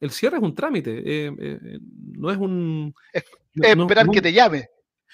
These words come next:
Speaker 1: En el fondo es esperar el cuarto, quinto o sexto sí acepto.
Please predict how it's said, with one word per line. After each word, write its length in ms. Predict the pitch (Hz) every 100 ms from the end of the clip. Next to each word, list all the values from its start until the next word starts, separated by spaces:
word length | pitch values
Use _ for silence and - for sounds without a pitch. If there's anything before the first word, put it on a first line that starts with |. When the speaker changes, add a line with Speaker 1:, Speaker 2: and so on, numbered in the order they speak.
| - - -
Speaker 1:
En 80 |
el 60 | 185
fondo 420 | 254 277 269 -
es 220 | - 247 240 _
esperar 520 | 180 - 190 233 - -
el 260 | 175 170
cuarto, 380 | - 208 226 214
quinto 420 | 208 214 202 202
o 80 | -
sexto 640 | - 202 - - 190 - _ _
sí 500 | - - 202 165 190
acepto. 600 | 123 - 123 - - -